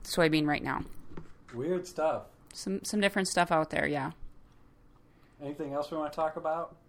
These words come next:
Speaker 1: Um, those are, those are really the highlights for activity the last two weeks.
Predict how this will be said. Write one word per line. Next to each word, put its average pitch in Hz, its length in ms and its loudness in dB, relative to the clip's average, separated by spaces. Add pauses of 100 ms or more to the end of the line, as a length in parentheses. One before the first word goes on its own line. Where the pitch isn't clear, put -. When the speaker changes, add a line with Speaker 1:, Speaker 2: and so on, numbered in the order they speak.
(220)
Speaker 1:
Um, 196 1400 4 (800)
those 247 200 10
are, 302 80 4
those 220 340 6
are 254 80 10
really 220 220 10
the 196 100 4
highlights 190 440 12
for 180 100 6
activity 190 460 4
the 170 80 2
last 165 340 4
two 160 160 -2
weeks. - 480 0